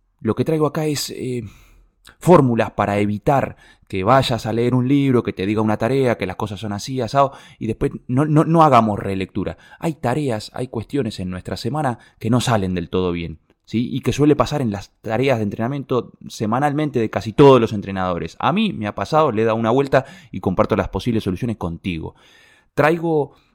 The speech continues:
recetas, este, que vos ya podés llevar a tu grupo de jugadores? No, repito, dale una vuelta.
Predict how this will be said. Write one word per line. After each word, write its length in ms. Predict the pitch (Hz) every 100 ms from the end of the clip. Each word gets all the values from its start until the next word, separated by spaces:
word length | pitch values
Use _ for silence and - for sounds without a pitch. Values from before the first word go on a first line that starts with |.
| -
recetas, 1000 | - - 123 - - - 143 127 117 - -
este, 340 | - - 110
que 100 | -
vos 240 | 117 131
ya 220 | - 165 131
podés 580 | 139 156 147 - - -
llevar 460 | 117 139 131 - _
a 180 | - 107
tu 440 | - 110 110 107
grupo 420 | 113 139 139 117 107
de 100 | 101
jugadores? 580 | - 131 160 180 107
No, 300 | 104 113 87 _ _ _ _
repito, 460 | - 92 101 95 -
dale 180 | - 98
una 140 | 104 98
vuelta. 400 | 95 82 -